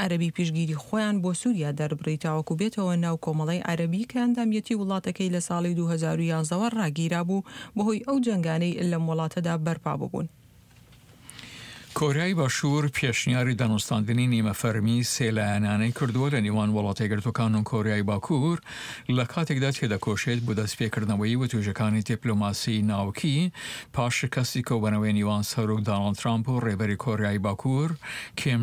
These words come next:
Speaker 2: جۆنگ ئۆن. پێشنیارەکەی دانوستاندنەکان لە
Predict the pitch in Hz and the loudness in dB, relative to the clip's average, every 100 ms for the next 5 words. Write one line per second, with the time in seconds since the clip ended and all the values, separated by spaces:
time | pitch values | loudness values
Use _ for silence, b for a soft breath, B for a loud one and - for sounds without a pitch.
0 | 117 113 110 113 131 113 78 71 - - | 2 2 2 2 2 2 0 -4 -8 -18
1 | B B B - 131 - 120 110 131 117 | B B B -4 -2 0 0 0 0 2
2 | 104 104 120 107 104 104 - 123 143 127 | 0 0 0 0 0 0 0 0 2 2